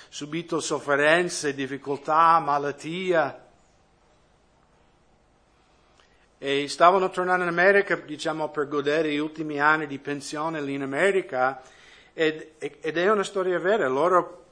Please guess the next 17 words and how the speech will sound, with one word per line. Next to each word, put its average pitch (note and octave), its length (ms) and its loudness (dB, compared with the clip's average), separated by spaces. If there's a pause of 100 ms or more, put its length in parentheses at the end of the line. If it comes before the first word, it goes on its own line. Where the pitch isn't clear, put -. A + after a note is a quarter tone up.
diciamo, D3+ 400 -6
per E3+ 180 0
caso D3 640 2
erano D#3+ 380 -2
sulla F#3 320 -2
nave D3+ 800 4 (420)
che D#3 160 0
riportava F#3 800 0
in G#3 60 -4
America D#3 760 0
il D3 160 -10
presidente C#3+ 800 -4
Teddy D#3 320 -4
Roosevelt, B2+ 920 -4 (640)
ok? B2+ 340 -6 (420)
Che C#3 180 -6
era, C3 540 0